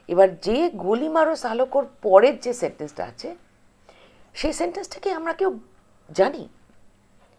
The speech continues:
আর নাকি আমরা সেটাই বলি? আমরা কি বলি যে "দেশকে গদ্দারো কো", এটা কি বলি? আমরা এটা বলি না, আমরা সেখানে রাজনীতি করি। আমি জানি "গোলি মারো সালোকো দে-,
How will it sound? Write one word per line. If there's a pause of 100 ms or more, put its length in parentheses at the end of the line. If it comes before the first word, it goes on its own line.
(560)
আর
নাকি
আমরা
সেটাই
বলি? (1400)
আমরা
কি
বলি
যে (320)
"দেশকে
গদ্দারো
কো", (720)
এটা
কি
বলি? (600)
আমরা
এটা
বলি
না, (320)
আমরা
সেখানে
রাজনীতি
করি। (880)
আমি
জানি
"গোলি
মারো
সালোকো
দে-,